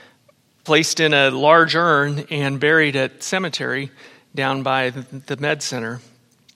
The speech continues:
And the med students were responsible to, uh, actually have a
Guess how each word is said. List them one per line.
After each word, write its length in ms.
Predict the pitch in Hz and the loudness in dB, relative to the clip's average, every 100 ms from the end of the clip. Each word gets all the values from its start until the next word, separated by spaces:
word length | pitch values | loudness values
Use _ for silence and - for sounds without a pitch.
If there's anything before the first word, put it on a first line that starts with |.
| _ _ - - | _ _ -16 -2
And 120 | 170 | 2
the 60 | 160 | 6
med 180 | 165 170 | 6 4
students 360 | 190 175 156 | 2 2 2
were 120 | 160 | 0
responsible 640 | 156 147 170 160 156 160 143 | 2 2 2 2 0 -4 -4
to, 440 | - 160 147 131 - - - - - | -4 -4 -4 -6 -10 -20 -20 -14 -6
uh, 340 | 131 117 127 135 - _ - | -2 -2 -2 -8 -20 _ -4
actually 540 | - 156 - 160 151 | 0 2 2 0 0
have 440 | 135 151 151 147 143 | 0 2 2 2 -2
a 540 | 156 147 139 135 | -4 -2 -2 -4